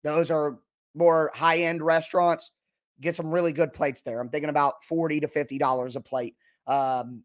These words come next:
ten to fifteen dollars a drink. If you wanna s-, you know, have a really nice meal,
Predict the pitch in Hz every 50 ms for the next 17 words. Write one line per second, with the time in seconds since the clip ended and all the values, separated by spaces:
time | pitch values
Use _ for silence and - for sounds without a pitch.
0 | _ - 160 151 151 147 139 135 135 - - 147 139 - 143 139 131 135 123 123
1 | 123 120 120 120 131 117 - 135 135 104 104 - - 110 113 123 131 131 127 120
2 | - - - _ - 131 135 120 117 123 135 147 127 131 123 120 147 156 156 151
3 | 151 143 143 143 151 156 143 - - 139 156 160 160 156 156 156